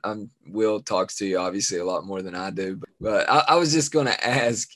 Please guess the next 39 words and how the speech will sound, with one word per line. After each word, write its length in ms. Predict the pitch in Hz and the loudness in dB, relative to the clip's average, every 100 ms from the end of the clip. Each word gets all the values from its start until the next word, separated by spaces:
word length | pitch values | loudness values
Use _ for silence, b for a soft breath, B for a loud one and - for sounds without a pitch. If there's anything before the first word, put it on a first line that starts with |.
| b b _ - | b b _ -10
you 100 | 117 | -6
know, 240 | 104 101 | -4 -2
in 140 | 120 | -2
a 80 | 110 | 0
writer's 520 | 110 117 120 120 113 | 2 4 4 2 0
world, 440 | 110 110 110 107 104 | -2 0 0 0 -2
it's 180 | 101 - | -4 -4
totally 460 | 123 113 110 104 | 0 2 0 -2
different 640 | 98 113 110 113 110 95 - | -6 -4 -4 -4 -8 -12 -14
probably 560 | - 107 101 95 98 98 | -6 -2 -2 -2 -6 -6
from 260 | - 95 95 | -8 -12 -6
what 220 | 95 92 | -4 -4
my 200 | 101 101 | -6 -8
typical 340 | - 95 139 87 | -10 -12 -12 -10
day 260 | 156 95 98 | -8 -8 -8
looks 280 | 95 - | -10 -8
like 360 | 101 98 98 - | -8 -6 -8 -6
or, 240 | 101 - | -6 -6
or 160 | - - | -6 -8
someone 360 | - 98 95 90 | -6 -8 -10 -12
else's 360 | 92 - 95 | -12 -12 -14
typical 340 | - 101 - 90 | -14 -16 -10 -10
day 240 | - - | -8 -8
looks 280 | 143 - - | -6 -8 -10
like. 160 | 139 | -10
So 100 | - | -8
what's 240 | 110 160 - | -4 -4 0
a, 180 | 117 - b b b | -2 -4 b b b
what's 160 | - 151 | -10 -8
a 60 | 135 | -4
typical 380 | - 127 117 107 | -2 -4 -4 -4
day 280 | 107 107 | -2 -2
look 240 | 98 107 107 | -2 -4 -4
like 260 | 101 87 - _ _ _ _ | -6 -6 -10 _ _ _ _
for 240 | - - 101 | -12 -6 -4
you 500 | 101 107 101 92 - | -4 -2 -2 -2 -2
during, 400 | 123 151 127 98 | 2 4 2 -2
during 540 | 120 165 165 160 147 120 | 2 4 4 2 0 0
the, 360 | 107 98 101 | -2 -2 -6